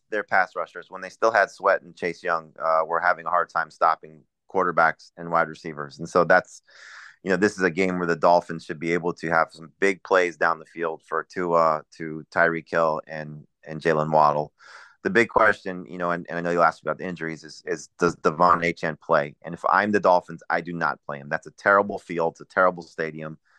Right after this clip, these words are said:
So anybody with a knee concern or dealing with knee injuries, I would not play them at FedEx Field. So I would think that he stays out one more week, which allows Raheem Mostert to have another big opportunity. And if you are stuck and he was available on waivers or still is, Jeff Wilson's gonna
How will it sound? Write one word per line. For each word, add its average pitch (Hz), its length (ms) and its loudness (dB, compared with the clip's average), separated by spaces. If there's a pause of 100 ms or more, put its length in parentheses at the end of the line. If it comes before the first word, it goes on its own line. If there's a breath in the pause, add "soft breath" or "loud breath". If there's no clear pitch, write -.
(220)
So 82 180 2
anybody 95 580 0
with 87 200 -4
a 82 80 -4
knee 95 260 -6
concern 90 400 0
or 78 180 0 (120)
dealing 101 260 2
with 85 140 -4
knee 87 180 -4
injuries, 76 540 -4
I 82 120 6
would 85 120 2
not 85 240 4
play 80 160 -2
them 80 120 -6
at 80 120 -8
FedEx 76 300 0
Field. 73 280 -4 (560 soft breath)
So 85 460 2
I 90 160 2
would 95 240 -6 (400)
think 143 180 -2
that 104 140 0
he 113 180 -8
stays 101 400 0
out 95 220 4
one 92 160 -6
more 90 180 -2
week, 87 240 -6
which - 320 -12
allows 90 400 6
Raheem 95 240 -8
Mostert 90 380 -10
to 85 60 -2
have 82 120 2
another 85 400 -4
big 92 200 -4 (120)
opportunity. 85 760 -4 (380 soft breath)
And 87 140 -2
if 87 100 -6
you 98 140 2
are 101 140 8
stuck 95 320 2
and 87 80 -8
he 87 60 -6
was 87 220 -10
available 90 500 0
on 82 140 0
waivers 90 320 -4
or 78 60 -14
still - 280 -2
is, 95 300 0
Jeff 92 280 0
Wilson's 87 440 -6
gonna 82 240 -12